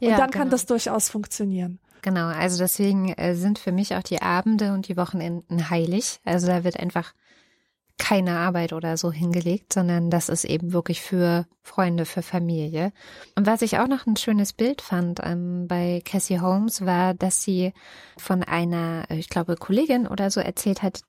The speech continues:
Speaker 2: bei der ging es darum, dass sie immer an einem bestimmten Wochentag zu Abend gegessen hat mit ihren Eltern.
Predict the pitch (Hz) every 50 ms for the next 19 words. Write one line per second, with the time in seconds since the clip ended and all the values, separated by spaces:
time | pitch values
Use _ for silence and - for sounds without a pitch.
0 | _ - 180 175 - 202 208 196 - 190 196 190 - - 190 180 - 185 175 175
1 | 170 - - - - - 185 185 180 175 175 175 175 - - 175 160 - 175 170
2 | 165 - - - - 175 170 - 185 - 247 254 - - 220 - - - 180 180
3 | 180 - - - _ _ _ _ _ - - - - - - 180 180 196 185 -
4 | - 170 - 175 165 - - 170 - 160 - - 175 - - - 151 156 156 -
5 | - 160 156 160 - - - - -